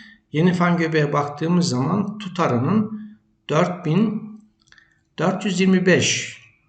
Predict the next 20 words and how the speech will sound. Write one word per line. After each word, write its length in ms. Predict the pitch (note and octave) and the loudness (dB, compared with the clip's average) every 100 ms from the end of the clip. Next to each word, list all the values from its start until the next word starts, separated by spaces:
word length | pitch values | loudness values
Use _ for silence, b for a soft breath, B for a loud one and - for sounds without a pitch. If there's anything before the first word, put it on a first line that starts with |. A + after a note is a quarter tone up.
| _ _ _ | _ _ _
T 240 | - C#3+ D3+ | -6 -2 2
L 40 | |
olduğu. 340 | D3 A2 A2 | 2 0 -2
Fakat 340 | A2+ - D3+ - | -4 -4 -4 -6
burada 200 | G#3 A#3 | -6 -2
K 180 | F3+ D#3+ | 0 2
D 140 | D3+ | 2
V 60 | A#2+ | 2
var. 140 | A2+ | 0
Yüzde 240 | C3 - | -2 -4
on 40 | C#3 | -4
sekiz 320 | - D#3 F#3 | -4 -6 -4
düşülecek 560 | - - B2+ A#2 A2+ - | -4 -4 -4 -4 -6 -8
buradan. 480 | A#2+ F#3 A#3+ B B B B B - | -4 -2 -2 B B B B B -2
On 200 | F3 E3+ | 2 2
beş 180 | D3 | 2
çarpı 300 | - C3 - | 0 -2 -4
iki 200 | A2+ - | -6 -2
yüz 140 | F3 D3+ | -2 0
elli. 500 | C#3+ C3 A2 - | 0 0 -2 -4